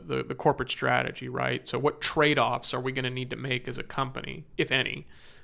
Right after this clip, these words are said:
Um, it's pretty, it's a pretty well-run shop here, so <laughs> we may not need to make trade-offs, but what products are we gonna prioritize and why? What partnerships are we gonna prioritize and why?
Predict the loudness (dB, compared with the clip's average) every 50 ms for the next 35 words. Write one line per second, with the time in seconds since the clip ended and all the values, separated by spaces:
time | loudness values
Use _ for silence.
0 | -20 -14 -8 -4 -2 0 2 2 2 0 -2 -4 -8 -12 -14 -14 -8 -4 -2 -2
1 | -2 -4 -6 -10 -16 -20 -18 -18 -16 -16 -18 -18 -20 -20 -20 -18 -16 -14 -12 -12
2 | -12 -12 -14 -10 -4 -2 -2 0 0 2 2 2 2 0 -2 -2 -4 -8 -12 -16
3 | -20 -20 -20 -12 -2 2 6 6 6 6 2 -2 -6 -6 -6 -6 -4 -4 -2 -2
4 | -4 -4 -6 -6 -4 -4 -6 -6 -8 -18 -18 -18 -18 -20 -20 -14 -8 -6 -2 2
5 | 2 2 4 2 2 2 0 -2 -2 -2 -6 -8 -8 -6 -4 0 2 2 2 2
6 | 0 -2 0 0 0 0 0 -4 -2 4 6 6 6 6 6 10 12 12 12 12
7 | 10 8 4 4 2 2 2 0 0 0 2 2 4 6 6 6 6 4 4 4
8 | 4 4 4 4 2 0 -2 -4 -6 -6 -6 -6 -8 -8 -6 -4 -2 -2 -2 -4
9 | -6 -8 -10 -12 -12 -10 -2 2 2 2 4 4 4 4 4 4 4 0 0 0
10 | -2 -2 -2 -4 -4 -4 -4 -4 -6 -6 -6 -4 -4 -4 -2 -4 -4 -6 -6 -8
11 | -8 -8 -8 -8 -10 -10 -10 -10 -10 -8 -8 -8 -8 -10 -12 -12